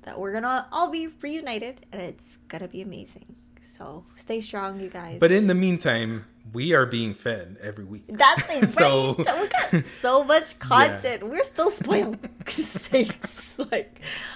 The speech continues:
Speaker 1: oh my gosh. 'Cause as we are recording this, two days from now, I U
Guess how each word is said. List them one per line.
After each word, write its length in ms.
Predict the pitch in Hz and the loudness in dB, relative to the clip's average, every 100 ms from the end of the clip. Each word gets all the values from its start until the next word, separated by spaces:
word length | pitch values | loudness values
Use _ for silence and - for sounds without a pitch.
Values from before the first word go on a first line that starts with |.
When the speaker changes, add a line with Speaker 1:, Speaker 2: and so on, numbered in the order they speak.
| - | -8
Speaker 1:
oh 300 | - 247 240 | 2 2 2
my 140 | 214 214 | 0 -2
gosh. 640 | 214 240 254 220 226 - | 2 6 6 6 0 0
'Cause 280 | 415 277 - - | 2 2 0 -4
as 300 | 240 277 302 | 2 2 2
we 100 | 269 | -2
are 120 | 269 240 | 0 0
recording 460 | 220 233 190 185 | 0 2 2 0
this, 260 | 160 165 - | -4 -6 -8
two 260 | - 233 254 | -10 -6 0
days 320 | 196 196 208 | 2 2 0
from 180 | 170 165 | -4 -8
now, 400 | 156 147 156 214 - - - - - - - | -8 -8 -8 -12 -18 -20 -20 -20 -20 -8 2
I 160 | 226 | 4
U 300 | 240 240 262 | 4 -2 -4